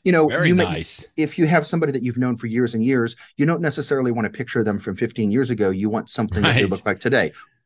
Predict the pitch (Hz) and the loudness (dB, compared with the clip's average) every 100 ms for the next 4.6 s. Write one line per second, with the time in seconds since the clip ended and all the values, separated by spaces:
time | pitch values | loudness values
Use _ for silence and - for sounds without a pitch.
0 | 127 131 127 120 120 - 101 107 117 - | 4 6 6 4 4 4 2 4 2 0
1 | - 113 131 160 170 220 214 170 240 277 | -2 0 2 2 2 2 0 -2 -2 0
2 | 214 143 139 120 123 123 131 - 113 104 | -2 -2 -4 -2 -4 -4 -4 -4 -4 -2
3 | 117 123 131 - 120 117 143 131 131 - | -2 0 -2 -2 -4 -2 -4 0 0 0
4 | 175 123 104 98 - 107 | -2 -2 -2 -2 -4 -6